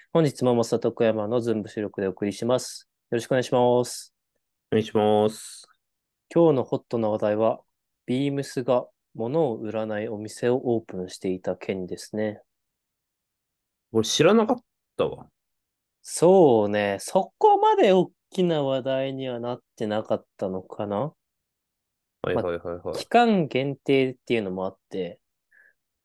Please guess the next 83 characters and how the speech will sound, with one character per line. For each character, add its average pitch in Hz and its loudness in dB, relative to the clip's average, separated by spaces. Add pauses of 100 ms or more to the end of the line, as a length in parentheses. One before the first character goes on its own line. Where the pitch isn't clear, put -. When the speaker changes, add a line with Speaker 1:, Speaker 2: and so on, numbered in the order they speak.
(120)
Speaker 1:
な 240 2
ん - -8
か 160 -2
た - -2
ま 262 2
た - -2
ま、 285 2 (640)
な 196 0
ん - -10
て - -2
見 131 -4
た 123 -4
ん 113 -4
だ 110 -4
っ - -20
け 113 -10
な。 101 -8 (1500)
ま 117 0
あ、 120 0
X - -4 (120)
か 135 6
Yahoo 127 2
ニ 139 0
ュ 139 2
ー 135 -2
ス 135 -14
と 127 -6
か - -4
の 107 -6
ト 113 -2
ッ - -12 (160)
プ 123 -6
ぐ 123 2
ら 110 4
い 101 -4 (280)
だ 98 0
か 104 0
ら、 104 4
俺 110 0
が 110 -4
見 107 -6
る 107 -4
の 92 -8
は。 90 -8 (800)
Speaker 2:
う 104 0
ん - 2
う 92 2
ん - -
う - -
ん。 - 0
Speaker 1:
そ 95 2
れ 90 2
で 214 2
見 - 2
た 131 4
の 101 -2
か - -10
な？ 87 -12 (480)
そ 98 -4
う。 - -18
で、 156 4
気 151 -4
に 160 4
な 151 4
っ 151 -4
て 113 -2
ち - -12
ょ - -20
っ - -20
と 107 -12
調 117 0
べ 92 -2
て 92 -10
み 90 -8
た 95 -8
い - -6
な 90 -8
感 95 -6
じ 92 -8
で 95 -6
し - -18
た 98 -8
ね。 90 -12